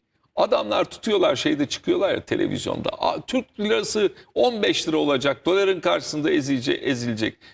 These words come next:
YouTube'da açacaksınız. Bu adamların hepsini göreceksiniz. Bu adamların hepsi anlı şanlı ekonomistler. Bunların hepsini niye izliyorsunuz?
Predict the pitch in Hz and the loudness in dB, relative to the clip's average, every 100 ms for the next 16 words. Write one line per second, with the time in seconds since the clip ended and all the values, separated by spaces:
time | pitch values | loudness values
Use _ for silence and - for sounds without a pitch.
0 | - 202 285 220 202 - 214 233 185 190 | -4 2 2 4 -2 0 0 0 0 0
1 | 175 131 98 - - _ _ _ - 269 | 0 -2 -8 -8 -14 _ _ _ 0 2
2 | 269 247 202 180 202 262 - 196 170 156 | 2 2 0 0 0 -2 -2 -2 2 0
3 | 123 107 - 101 156 269 269 254 226 196 | 0 -4 -4 -4 2 2 2 0 0 -2
4 | 254 233 - 180 220 269 - 196 185 196 | -2 -2 -2 0 0 0 0 -2 0 -2
5 | 160 151 120 - - - - _ _ _ | 0 -2 -2 -4 -8 -8 -20 _ _ _
6 | _ _ _ _ _ - 240 285 277 247 | _ _ _ _ _ -2 2 4 4 2
7 | - - 175 139 196 269 226 143 131 104 | -2 -2 -2 0 2 2 0 0 0 0
8 | - 90 85 - | -2 -8 -8 -16